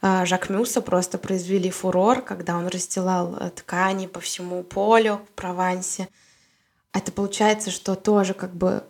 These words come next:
уже такое готовое решение, знаешь, то есть уже есть архитектор уже, который просто гениально поработал с ландшафтом,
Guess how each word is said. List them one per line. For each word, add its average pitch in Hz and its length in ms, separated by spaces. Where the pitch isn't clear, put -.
уже 185 340
такое 196 360
готовое 196 480
решение, 202 640
знаешь, 196 640
то 180 120
есть 175 240
уже 180 160
есть 185 400
архитектор - 720
уже, 208 120
который 190 300
просто 196 260
гениально 180 440
поработал 180 480
с - 100
ландшафтом, 190 560